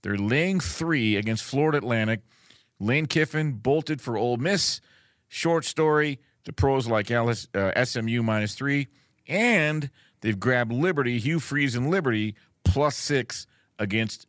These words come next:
Georgia Southern. We can talk about why and the thought process on those maybe later in the show if we have time or in the next couple of weeks. But we've got, Fez,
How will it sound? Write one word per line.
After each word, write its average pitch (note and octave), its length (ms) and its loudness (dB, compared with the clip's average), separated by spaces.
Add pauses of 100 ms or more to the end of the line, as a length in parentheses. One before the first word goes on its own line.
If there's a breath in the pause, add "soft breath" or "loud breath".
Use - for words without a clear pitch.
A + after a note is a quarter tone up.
Georgia G2+ 400 -2
Southern. A2 460 0
We C3+ 120 0
can B2+ 200 -4
talk C3+ 320 -2
about A#2 320 -2
why C#3+ 560 0 (280 soft breath)
and G2+ 120 -6
the G2+ 60 -4
thought A2+ 260 -2
process C3 680 -2 (240 soft breath)
on A2+ 160 0
those G#2+ 180 -2
maybe A2+ 200 0
later A2+ 220 0
in A2 60 -2
the G#2 60 -4
show B2+ 140 0
if A2 100 -2
we A2+ 80 -2
have G#2 100 -2
time A2 300 -2 (300 soft breath)
or A#2 80 -4
in A2 80 0
the A2 40 0
next A2+ 180 -2
couple G#2 260 -2
of G#2+ 60 -2
weeks. A2+ 180 -2
But G#2+ 80 -4
we've A#2+ 160 0
got, C3 240 0
Fez, C#3+ 320 0